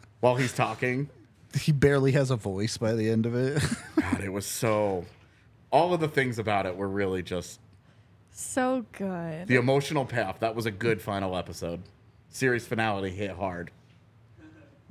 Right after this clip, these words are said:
Speaker 2: Bam. Uh, we'll leave it there. Make sure you get your Shady Rays, though. Go to shady rays dot com. Use code D N V R when you order two pairs or more. You get fifty percent off your entire order.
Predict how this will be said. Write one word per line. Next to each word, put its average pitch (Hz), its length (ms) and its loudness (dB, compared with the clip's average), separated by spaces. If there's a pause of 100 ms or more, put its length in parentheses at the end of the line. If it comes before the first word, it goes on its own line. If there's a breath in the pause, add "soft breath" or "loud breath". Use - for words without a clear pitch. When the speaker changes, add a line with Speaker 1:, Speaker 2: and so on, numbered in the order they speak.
(100)
Speaker 2:
Bam. 156 320 4 (340)
Uh, 135 340 4
we'll 151 140 4
leave 165 180 2
it 165 140 2
there. 185 180 6
Make 156 160 4
sure 196 140 2
you 170 160 2
get 175 80 2
your 165 100 8
Shady 170 340 4
Rays, 170 380 4
though. 175 240 6
Go 147 140 4
to 139 80 6
shady 147 200 2
rays 143 180 6
dot 143 200 4
com. 139 260 6
Use 139 140 6
code 127 340 2
D 135 200 4
N 135 120 6
V 127 140 6
R 127 300 6
when 127 160 0
you 117 80 2
order 127 260 2
two 139 240 4
pairs 131 320 4
or 123 100 2
more. 131 200 6
You 127 40 4
get 127 140 2
fifty 202 300 4
percent 160 300 4
off 135 220 4
your 131 140 4
entire 135 400 6
order. 214 480 2